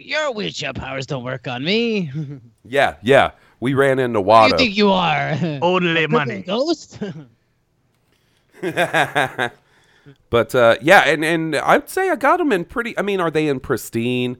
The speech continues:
Speaker 2: you know, right off the card condition? But they're in good condition, I'd say, all the, uh,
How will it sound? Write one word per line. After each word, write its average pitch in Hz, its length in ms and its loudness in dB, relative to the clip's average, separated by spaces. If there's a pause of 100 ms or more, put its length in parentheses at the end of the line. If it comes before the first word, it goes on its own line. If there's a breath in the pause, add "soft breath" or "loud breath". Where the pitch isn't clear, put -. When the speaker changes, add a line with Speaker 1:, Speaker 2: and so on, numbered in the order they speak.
(380 soft breath)
Speaker 2:
you 113 120 -4
know, 98 180 2
right 107 300 2
off 101 240 2
the 104 80 -10
card 101 400 0 (320)
condition? 120 500 -6
But 120 140 -4
they're 247 120 -2
in 233 120 -6
good 143 220 0
condition, 95 480 -6
I'd 85 160 -6
say, 90 120 -4
all 90 220 0
the, 82 240 -6
uh, 82 160 -4